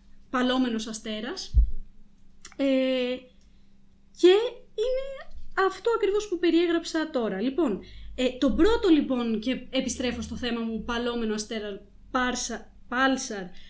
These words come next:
ε, τον ανακάλυψε η Susan Jocelyn Bell Burnell κατά τη διάρκεια του διδακτορικού της, του μεταπτυχιακού της. Ε, και καθώς το ανακάλυψε, ε, το δείχνει στον επιβλέποντά της, ε, τον Άντονι Χιούις,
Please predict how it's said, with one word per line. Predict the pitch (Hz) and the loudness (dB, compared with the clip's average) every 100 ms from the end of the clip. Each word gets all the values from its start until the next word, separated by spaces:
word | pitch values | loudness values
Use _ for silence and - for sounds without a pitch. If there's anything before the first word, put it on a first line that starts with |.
| - | -14
ε, | - 240 233 | -6 -4 0
τον | 269 277 | 2 4
ανακάλυψε | 269 269 277 269 - | 4 2 0 0 -2
η | 240 | -4
Susan | 254 240 233 202 | -4 -4 -2 0
Jocelyn | 247 262 233 220 196 | -2 -2 -2 -2 -2
Bell | 226 220 202 | -2 -2 -4
Burnell | 202 202 277 403 - _ | -4 0 2 2 -2 _
κατά | - 285 269 | -4 -2 0
τη | 262 | -2
διάρκεια | 247 294 359 330 | 0 0 0 -2
του | 269 | -4
διδακτορικού | 233 220 214 233 220 220 220 | -4 -6 -6 -6 -6 -6 -8
της, | 214 240 - - _ _ - | -6 -8 -10 -16 _ _ -4
του | 277 | 0
μεταπτυχιακού | 254 240 226 - 233 214 214 202 | 2 0 -6 -8 -8 -8 -8 -8
της. | 247 359 - - - - - - - - - | -8 -8 -10 -16 -8 -6 -6 -10 -20 -20 -8
Ε, | 294 302 302 302 302 294 294 | -2 -2 0 -2 -2 -4 0
και | 381 427 415 - | 2 2 0 -2
καθώς | 349 330 339 | -2 2 0
το | 320 | 2
ανακάλυψε, | 285 254 262 277 359 359 427 427 - | 0 0 0 2 2 0 -2 -2 0
ε, | 330 330 320 320 311 311 302 294 277 - - | 2 2 2 2 4 4 4 4 2 -2 0
το | 330 | 2
δείχνει | 262 285 - | 4 2 0
στον | 220 226 | -4 -2
επιβλέποντά | 220 202 220 214 202 320 381 | -2 -2 -2 -4 -2 0 4
της, | 403 403 - - - - | 4 4 0 -18 -16 -4
ε, | 262 | -2
τον | 254 262 | 2 0
Άντονι | 247 226 226 226 | 2 0 0 -2
Χιούις, | - 381 381 - | 4 6 6 2